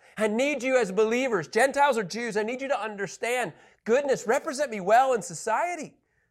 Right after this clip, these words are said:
He says, "But pursue me with the word of God, pursue Christ. Get to know this more than anything." And he says,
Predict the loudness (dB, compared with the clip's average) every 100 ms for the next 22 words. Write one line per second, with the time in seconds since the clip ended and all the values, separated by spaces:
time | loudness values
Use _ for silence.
0 | _ _ _ 0 2 2 2 2 2 0
1 | 0 2 2 2 2 2 2 0 4 6
2 | 6 2 -2 -8 -8 -4 -4 -4 0 2
3 | 0 -2 -12 -20 -20 -20 -4 -2 -2 -2
4 | 2 4 4 4 2 2 0 0 2 2
5 | 4 4 2 -2 -4 -6 -8 _ _ _
6 | _ _ -2 2 2